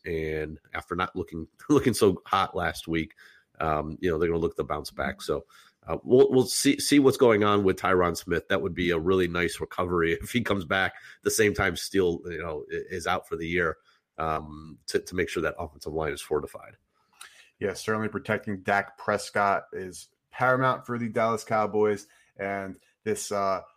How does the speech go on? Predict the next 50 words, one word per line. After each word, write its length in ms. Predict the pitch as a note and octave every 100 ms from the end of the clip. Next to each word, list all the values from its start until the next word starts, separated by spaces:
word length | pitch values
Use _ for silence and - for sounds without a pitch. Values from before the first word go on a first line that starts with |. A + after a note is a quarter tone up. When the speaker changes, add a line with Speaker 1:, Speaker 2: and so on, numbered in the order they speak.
| _ -
Speaker 2:
Jacksonville 400 | C3+ C#3 C3+ G#2
Jaguars 380 | A2+ A2 G#2
team, 340 | - G#2 G2 F#2+
very 200 | A2+ A#2+
much 160 | A2 -
so 100 | G#2
a 60 |
Jekyll 340 | F#2 A2+ - G#2
and 100 | F#2+
Hyde 220 | G2 G2
type 200 | G2 G2
of 80 | F#2
team. 260 | A2 G2+
They 140 | F#2 F#2
win 160 | G#2+
a 60 | G#2+
game, 280 | G#2 G#2 G2
they 80 | F2+
lose 240 | F#2+ F2+
a 60 | F#2
game, 220 | F#2+ F2
they 80 | F2+
win 160 | A2+
a 40 | G#2
game, 240 | A2 G2+
they 60 | F2
lose 260 | G2 F#2
a 60 | F#2+
game. 260 | F#2+ F#2 - _ -
And 80 |
the 40 | F2+
Cowboys 400 | G2+ G2+ G2 F#2
coming 200 | G#2 G2+
off 160 | F#2+
again 160 | G2 G2
a 60 | F#2+
dud. 420 | F2+ G#2+ G2 -
So 420 | - G2 F#2+ F2 G2 G2 -
very 200 | A#2+ A#2+
interesting 480 | G#2+ A2+ G#2+ - G2
matchup 300 | G2 F#2+ G#2 - -
in 280 | - - - - - - - - - G#2 -
this 180 | G2 F#2+ G#2
weekend. 320 | G2+ G2+ G2+ _ _ _ - B2+
Moving 240 | F3 E3
on 240 | C#3 C3 B2
to 300 | - A#2+ -
a 280 | G#2+ G#2 G2 -
probably 300 | A#2 A2+ G2
lesser 720 | F#2 A2 - - G2+ G2